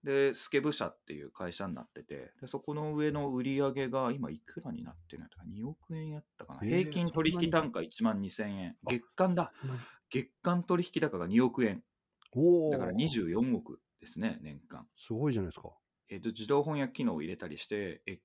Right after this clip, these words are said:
Speaker 1: 境決済も加えたことで、海外からの利用も増えてるということで、まだ右肩上がりみたいな感じですね。
Speaker 2: はあ。
Speaker 1: はい。で、不正送金の対応とか、億単位の金額をもう一人でこの人が今扱ってる状況なので、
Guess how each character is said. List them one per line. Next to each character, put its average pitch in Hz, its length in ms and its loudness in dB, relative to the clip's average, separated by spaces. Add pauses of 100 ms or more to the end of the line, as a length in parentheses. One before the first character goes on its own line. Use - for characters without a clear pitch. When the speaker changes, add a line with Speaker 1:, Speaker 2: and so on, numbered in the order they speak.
Speaker 1:
境 120 180 -2
決 127 220 -6 (100)
済 76 300 -10 (180)
も 113 280 0 (480)
加 107 180 -2
え 92 60 -6
た 92 100 -12
こ 95 100 -10
と - 100 -14
で、 - 100 -14
海 131 240 -2
外 92 160 -2
か 87 100 -10
ら 80 60 -10
の 87 100 -8
利 90 120 -10
用 85 100 -8
も 78 100 -10
増 85 140 -10
え 78 40 -10
て 85 120 -12
る 78 80 -14
と - 80 -18
い - 20 -20
う - 0 -
こ - 80 -18
と 82 80 -12
で、 85 80 -14
ま 87 140 -12
だ 92 80 -10
右 98 240 -8
肩 92 200 -8
上 80 80 -10
が 71 120 -14
り - 100 -20
み - 80 -20
た - 80 -20
い - 20 -20
な - 60 -20
感 82 160 -20
じ - 60 -20
で - 60 -20
す - 120 -8
ね。 226 180 0 (840)
Speaker 2:
は 101 440 -16 (520)
あ。 107 60 -10
Speaker 1:
は 92 220 -6 (300)
い。 - 20 -14
で、 131 160 -2 (160)
不 - 120 -14
正 147 200 2
送 151 260 0
金 101 200 -4
の 90 80 -6
対 98 300 -4
応 98 160 -6
と - 80 -14
か、 80 360 -12 (460)
億 - 140 -16
単 120 220 0
位 - 20 -2
の 80 100 -8
金 95 200 -8
額 90 220 -10
を 85 40 -8
も 87 120 -8
う - 20 -10
一 - 80 -4
人 156 160 0
で 82 100 -2
こ - 120 -12
の 98 40 -8
人 113 240 -6
が - 160 -14
今 90 100 -6
扱 - 280 -6
っ - 100 -12
て 110 100 0
る 101 100 -4
状 104 120 0
況 98 220 -6
な 101 100 -6
の 82 140 -8
で、 80 240 -10